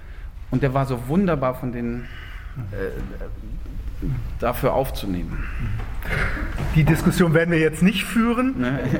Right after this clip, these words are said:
Speaker 2: Wir werden sie bei anderer Gelegenheit hoffentlich bald mal führen. Ich würde jetzt die Gelegenheit zu Fragen geben. Herr Lieb, Herr Bartels mit den Mikrofonen. Ich sehe Sie, ah, da hinten. Also, da sind zwei Kollegen, die mit einem Mikrofon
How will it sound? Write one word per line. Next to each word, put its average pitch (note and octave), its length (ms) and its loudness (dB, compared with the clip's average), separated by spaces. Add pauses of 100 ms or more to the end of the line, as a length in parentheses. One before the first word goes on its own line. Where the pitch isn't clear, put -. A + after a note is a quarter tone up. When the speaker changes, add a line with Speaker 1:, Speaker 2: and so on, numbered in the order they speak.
(120)
Speaker 2:
Wir E3+ 120 4
werden F3+ 180 4
sie F#3+ 60 6
bei F#3 120 4
anderer F#3+ 260 4
Gelegenheit E3+ 340 2
hoffentlich F#3 400 0
bald F#3+ 300 0
mal D#3 120 0
führen. G#3+ 420 -2 (540)
Ich E3+ 120 -2
würde G3 160 4
jetzt G3 320 0 (160)
die - 80 4
Gelegenheit F#3 400 4 (180)
zu - 80 -6
Fragen F#3+ 460 0
geben. F#3+ 400 -2 (420)
Herr D#3+ 100 -4
Lieb, F#3+ 220 -2
Herr F#3 100 0
Bartels G3 400 -2
mit G3 120 -2
den F3+ 100 -2
Mikrofonen. F#3+ 920 -2
Ich - 60 -8
sehe F#3 120 0
Sie, G3 80 0 (100)
ah, F#3 140 2
da D#3+ 60 2
hinten. A#3 380 2 (360)
Also, E3+ 340 2 (200)
da E3 120 2
sind F3+ 220 -2 (220)
zwei E3+ 260 0 (140)
Kollegen, F3 440 2
die E3 240 0 (240)
mit E3 120 0
einem E3 140 2
Mikrofon G3 680 2